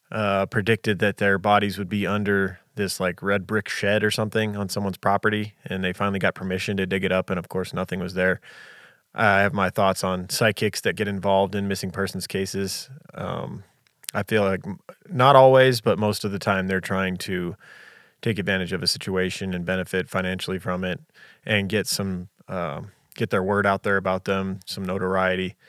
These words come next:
Um, if that is what they're doing, it's, I think it's sad. I hope that's not the case. I hope they're truly trying to help, but most of the time they come up empty. Um,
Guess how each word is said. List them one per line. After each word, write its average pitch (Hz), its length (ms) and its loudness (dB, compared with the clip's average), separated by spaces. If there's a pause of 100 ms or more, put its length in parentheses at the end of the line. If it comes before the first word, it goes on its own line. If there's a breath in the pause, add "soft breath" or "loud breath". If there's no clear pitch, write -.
(840 soft breath)
Um, 92 420 -6
if 113 160 -2
that 117 160 10
is 113 420 4
what 113 220 -2
they're 107 140 4
doing, 101 320 2
it's, 92 220 -6
I 104 60 -4
think 95 180 -6
it's 90 160 -6
sad. 90 300 4
I 90 80 2
hope 98 200 0
that's 95 220 0
not 92 180 -2
the 87 60 -10
case. 92 380 -4
I 92 80 -2
hope 95 140 -4
they're 92 120 -2
truly 95 300 -4
trying 95 280 -4
to 85 80 -2
help, 92 360 -2 (180)
but - 240 -10 (180)
most 110 300 -2
of 101 60 -6
the 95 60 -8
time 98 320 0
they 87 120 -4
come 98 220 -6
up 85 140 -6
empty. 87 420 -6 (880 loud breath)
Um, 107 420 -2